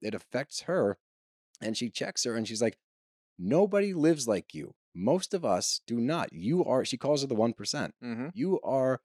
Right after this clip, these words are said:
Speaker 1: the one percent," which I guarantee that actually made Lisa feel good hearing that. She's probably like, "Yeah, I am the one percent."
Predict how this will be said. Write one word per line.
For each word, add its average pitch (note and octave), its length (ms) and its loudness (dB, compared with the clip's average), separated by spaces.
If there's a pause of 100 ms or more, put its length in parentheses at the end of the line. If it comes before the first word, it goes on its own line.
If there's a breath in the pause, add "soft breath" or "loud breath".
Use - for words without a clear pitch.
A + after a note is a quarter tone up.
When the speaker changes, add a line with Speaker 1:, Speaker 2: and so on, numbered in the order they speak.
(180)
Speaker 1:
the F2 80 -2
one B2 280 4
percent," G#2+ 440 0
which D#2 140 -6
I F2 80 -2
guarantee B2 640 0
that G2 180 0
actually G#2+ 340 -6
made F#2 240 0
Lisa F2 260 -2
feel E2+ 180 -4
good E2 220 -2
hearing D#2+ 280 -10
that. - 180 -12
She's - 140 -14
probably F2 200 -2
like, E2+ 120 -6
"Yeah, G#2 140 -2
I D#2+ 80 -2
am G2 160 -4
the D#2 80 -4
one C#2+ 160 -8
percent." - 380 -8